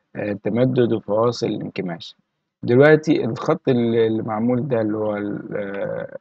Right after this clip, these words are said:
آه، الجزء ده هو عبارة عن آه، خشب، فاصل، آه، البلاطة دي عن البلاطة دي.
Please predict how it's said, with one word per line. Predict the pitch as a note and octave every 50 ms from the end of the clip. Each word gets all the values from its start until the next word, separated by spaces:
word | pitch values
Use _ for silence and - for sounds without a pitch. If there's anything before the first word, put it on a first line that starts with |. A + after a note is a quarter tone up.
| _ _ -
آه، | A#1 A1 G#1+ - - _ - -
الجزء | A#2 A2+ C3+ - A#2
ده | A2 A2 A2
هو | G#2+ G#2+ G#2
عبارة | G2+ G2+ G#2 A2+ A2+ A2 G#2+
عن | G#2 F#2+ G2+ G#2+ G#2+ G#2+ G#2+ G#2 - _ _ _ _ _ _ _ - G2+
آه، | G2+ G2+ G2+ G2+ G2+ G2+ G2 G2 G2 F#2+ F#2+ G2 G2 -
خشب، | - B2 B2+ - D3 D3 F3+ D#3 - - - _ -
فاصل، | A#2+ A#2+ B2 A#2 - A#2 G#2+ G#2 G#2 - -
آه، | G#2+ G#2 G2+ G2+ G2+ G2+ G2
البلاطة | G2 G2 G2 F#2+ - - G2+ A2 A2+ A#2 - - G#2+
دي | G2+ A2+ A2+ G#2+
عن | G#2 G#2+ G#2+
البلاطة | G2+ G2+ F#2+ G#2+ G#2 G#2 A#2+ - A2+
دي. | G#2 A2 A#2+ D3